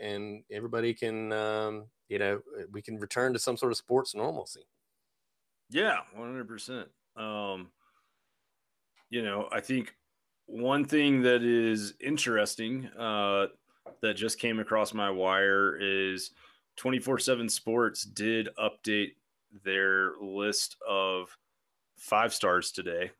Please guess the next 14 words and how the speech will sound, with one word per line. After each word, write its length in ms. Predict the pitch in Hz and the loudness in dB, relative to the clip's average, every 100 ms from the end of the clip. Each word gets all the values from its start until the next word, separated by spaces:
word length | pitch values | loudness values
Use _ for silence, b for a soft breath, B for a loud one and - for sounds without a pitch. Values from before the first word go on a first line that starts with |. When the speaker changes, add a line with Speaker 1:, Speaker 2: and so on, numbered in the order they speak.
| _ _ | _ _
Speaker 2:
Um, 560 | 95 98 92 90 90 90 | -6 -2 -2 -2 -4 -6
well, 180 | 117 104 | -6 -2
their 180 | 104 98 | 2 4
whole 340 | 107 104 98 | 4 2 0
recruiting 440 | 92 95 98 92 90 | -4 -4 -4 -4 -4
rankings, 600 | 90 90 92 92 90 - | -4 -4 -8 -10 -10 -6
but, 180 | 98 90 | -2 2
uh, 140 | 90 | 4
Speaker 1:
This 140 | 90 87 | 4 4
twenty 240 | 139 131 | 2 2
twenty-two 420 | 120 120 110 131 | 2 0 0 2
or 60 | 123 | 2
twenty 220 | - 98 | 0 -6
twenty-one? 440 | - 85 85 87 | -6 -10 -10 -12